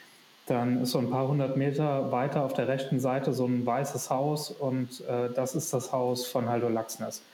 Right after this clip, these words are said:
Und, ähm, die Geschichte dazu ist,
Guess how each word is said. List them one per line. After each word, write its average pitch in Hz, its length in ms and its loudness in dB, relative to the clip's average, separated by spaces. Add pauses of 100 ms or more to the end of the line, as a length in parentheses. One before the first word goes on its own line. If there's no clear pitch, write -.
(720)
Und, 117 500 -2
ähm, 113 420 0 (280)
die 120 180 2
Geschichte 190 640 2
dazu 175 540 2
ist, - 420 -2